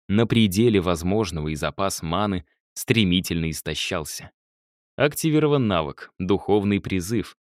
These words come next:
уровень семь. За спиной пятого в списке сильнейших вспыхнули необычные магические врата, как будто звезда со множеством лучей.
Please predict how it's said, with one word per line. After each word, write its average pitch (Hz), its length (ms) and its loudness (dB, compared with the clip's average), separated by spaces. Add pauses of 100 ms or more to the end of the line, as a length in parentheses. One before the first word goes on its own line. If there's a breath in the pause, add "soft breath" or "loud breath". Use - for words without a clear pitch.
(280)
уровень 90 440 0
семь. 85 420 -4 (1120)
За 92 180 0
спиной 139 360 -2
пятого 135 440 -2
в 95 40 -10
списке - 420 -6
сильнейших 107 720 -4 (320)
вспыхнули 135 600 -2
необычные 110 840 0
магические 98 720 -4
врата, 90 480 -4 (460)
как 87 220 -6
будто 104 340 0
звезда 87 600 0
со 101 180 -2
множеством 87 640 -4
лучей. 85 500 -6